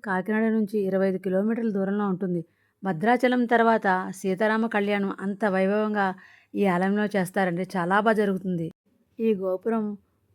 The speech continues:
తూర్పు వైపున ఉన్నదండి. తొమ్మిది అంతస్తులు కలిగి దాదాపు నూట అరవై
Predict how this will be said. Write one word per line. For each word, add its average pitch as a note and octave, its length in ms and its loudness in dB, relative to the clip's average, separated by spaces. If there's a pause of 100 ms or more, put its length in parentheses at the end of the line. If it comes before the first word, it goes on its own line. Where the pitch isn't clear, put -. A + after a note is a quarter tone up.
తూర్పు G#3+ 320 0
వైపున A3+ 320 0
ఉన్నదండి. F#3+ 400 -2 (100)
తొమ్మిది G3 280 -2 (120)
అంతస్తులు G#3 420 -4
కలిగి F3 340 0 (680)
దాదాపు G#3 420 0 (160)
నూట G3+ 180 -2 (120)
అరవై F#3+ 180 -2